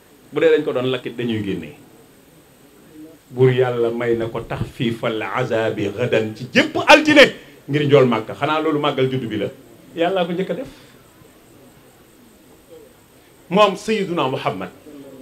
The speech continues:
da daa woor altine. Suñu ko laajee lu tax, mu ni, "Ci laa gane jamono."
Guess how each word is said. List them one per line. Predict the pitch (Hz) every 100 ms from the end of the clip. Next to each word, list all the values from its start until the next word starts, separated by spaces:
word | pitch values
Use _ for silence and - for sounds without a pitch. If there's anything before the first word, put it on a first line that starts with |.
| -
da | -
daa | 170 175 180
woor | 180 180 -
altine. | 151 147 123 110 120 - - - - - - - 190 226 254 277
Suñu | 208 202
ko | 196
laajee | 185 175 165 165 156
lu | 175
tax, | 170 127 135
mu | 151
ni, | 160 -
"Ci | 165
laa | 160
gane | 135 117
jamono." | 104 90